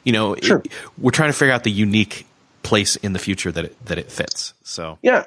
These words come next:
Speaker 2: And that, and that resolution is just investi-, you know, remove-, you know, removing the obstacles
Speaker 1: Yes.
Speaker 2: and doing a solid investigation. That is, that is, again, permission. That's fine. Like, resolutions don't have to be this, like, um, binary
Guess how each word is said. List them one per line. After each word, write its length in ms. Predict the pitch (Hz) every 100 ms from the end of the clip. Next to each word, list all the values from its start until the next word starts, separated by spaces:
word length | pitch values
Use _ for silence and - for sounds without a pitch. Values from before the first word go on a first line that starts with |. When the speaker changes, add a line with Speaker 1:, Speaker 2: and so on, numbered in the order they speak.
| _ _ -
Speaker 2:
And 200 | 175 175
that, 220 | 175 175
and 140 | 143
that 120 | 143 151
resolution 540 | 151 131 135 117 123
is 120 | 113
just 380 | 117 113 - - _ _ _ _ _ _
investi-, 540 | 120 113 117 113 - 110
you 80 | 110
know, 240 | 107 110
remove-, 460 | 120 110 110 113 107
you 80 | 104
know, 80 | 98
removing 360 | 101 104 110 107
the 80 |
obstacles 680 | 104 120 - 131 131 143 135
Speaker 1:
Yes. 100 | 104
Speaker 2:
and 280 | 104 104 98
doing 260 | - 113 117
a 60 | 104
solid 340 | - 110 120
investigation. 720 | 113 120 - 107 147 - 85 - _ _ _ _ _ 90 82
That 260 | 113 131
is, 220 | 147 135 -
that 260 | 101 135
is, 180 | 143 143
again, 420 | 104 101 143 104
permission. 560 | 95 - 117 131 95 80 _ _ _ _ -
That's 300 | 104 117 -
fine. 380 | - 131 107 92
Like, 220 | 92 101
resolutions 500 | 113 135 147 - 107
don't 180 | 120 120
have 160 | 117
to 80 | 117
be 140 | 107
this, 280 | 101 104 -
like, 320 | 104 92 - _ _ _ - -
um, 320 | 113 101 95
binary 880 | 92 120 127 123 117 110 104 95